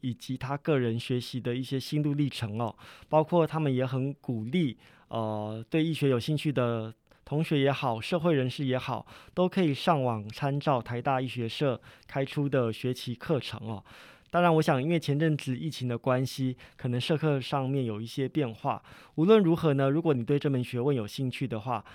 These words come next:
可以搜寻易学社的，呃，粉丝专页，上面都会提供最新的一些资讯哦。当然，我相信啦，大家加入易，易学社的动机不一而足。就像有些同学是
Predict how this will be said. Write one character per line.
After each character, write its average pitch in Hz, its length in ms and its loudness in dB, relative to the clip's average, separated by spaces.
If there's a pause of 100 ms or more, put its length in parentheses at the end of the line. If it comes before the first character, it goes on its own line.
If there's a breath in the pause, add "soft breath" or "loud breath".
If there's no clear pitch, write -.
(160 loud breath)
可 - 140 -2
以 147 80 2
搜 151 220 0
寻 120 400 -4
易 160 80 -8
学 127 180 -4
社 131 240 0
的， 110 260 -4 (220 loud breath)
呃， 113 140 -6
粉 113 180 -4
丝 151 140 -8
专 156 200 2
页， 160 280 2
上 151 180 -2
面 147 100 2
都 147 120 2
会 147 120 4
提 131 160 -4
供 131 220 -2
最 123 340 0
新 135 280 -6
的 123 160 -2
一 117 80 -6
些 131 180 -4
资 151 240 -4
讯 135 320 -2
哦。 - 80 -10 (840 loud breath)
当 240 120 4
然， 277 100 8
我 165 80 10
相 190 220 4
信 208 160 4
啦， 139 120 8
大 185 140 6
家 170 180 4
加 170 240 4
入 175 200 4
易， 165 240 -10
易 185 120 -2
学 131 220 0
社 131 160 0
的 127 80 2
动 135 240 0
机 127 320 -6
不 156 180 -2
一 147 160 2
而 110 160 -2
足。 107 440 -6 (260 loud breath)
就 175 140 -2
像 180 160 6
有 127 40 4
些 123 160 2
同 135 240 0
学 131 220 2
是 131 340 0